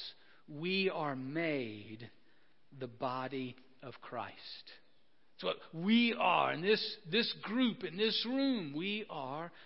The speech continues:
the body of Christ. And what we'll see in our passage today is that we need to, s-, what, what Paul challenges us to, you are the body of Christ, so now start acting like it. That's what he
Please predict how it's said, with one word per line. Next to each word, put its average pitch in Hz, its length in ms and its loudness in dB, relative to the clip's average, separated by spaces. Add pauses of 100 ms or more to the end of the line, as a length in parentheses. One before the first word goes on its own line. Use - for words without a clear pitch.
(120)
the 143 60 -6
body 131 680 -4 (240)
of 120 180 -12
Christ. 120 580 -8
And 165 200 4 (140)
what 196 120 4
we'll 170 120 -2
see 233 340 4
in 190 60 4
our 165 100 8
passage 196 640 2
today 143 560 6 (220)
is 156 160 0
that 156 120 -6 (120)
we 208 420 2 (140)
need 190 540 -2
to, 165 60 -2
s-, - 280 -6 (380)
what, 190 160 0
what 208 160 4
Paul 208 400 8 (140)
challenges 226 600 8
us 135 160 -2 (100)
to, 143 120 -2 (180)
you 196 220 2
are 202 240 8
the 226 80 6
body 220 320 2
of 208 100 -2
Christ, 180 380 2 (320)
so 151 140 0
now 190 480 6 (240)
start 175 400 2
acting 147 400 -2
like 113 280 -12
it. - 80 -18 (880)
That's 175 320 6 (360)
what 170 220 2
he 156 340 2